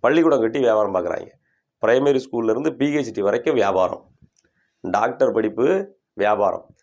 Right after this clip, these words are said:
ஜெகத்ரட்சகன் எத்தனை காலேஜ் வச்சிருக்கிறாரு? நீட்டு தேர்வுல அனிதா பொண்ணு இறந்து போச்சு, இந்த பிரச்சனையில தற்கொலை பண்ணிச்சா இல்ல இவங்களே போட்டு தரலாம் தெரியல,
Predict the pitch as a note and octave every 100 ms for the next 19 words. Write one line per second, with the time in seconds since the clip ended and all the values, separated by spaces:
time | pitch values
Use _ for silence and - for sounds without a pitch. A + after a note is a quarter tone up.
0 | _ _ A2+ B2 C#3+ C3+ C3 A2 F2 F#2+
1 | G2 B2 A2 A#2 A#2+ G#2+ G#2 G2+ G2+ A2
2 | - _ _ _ _ _ _ G#2+ C3 D#3
3 | C3+ C3 A#2 A2+ C3+ A2+ A2+ A#2+ A2+ C#3
4 | A2+ A2 F#2+ G2 F2+ E2+ - _ - F2+
5 | F2 F2+ - G2 F2+ A#2 A2 F#2 F2 F2
6 | F#2 E2+ G2 F2+ F2 - A#2 B2+ A2 A2
7 | A2+ A2 G#2+ G2 G2 F#2+ F#2 F2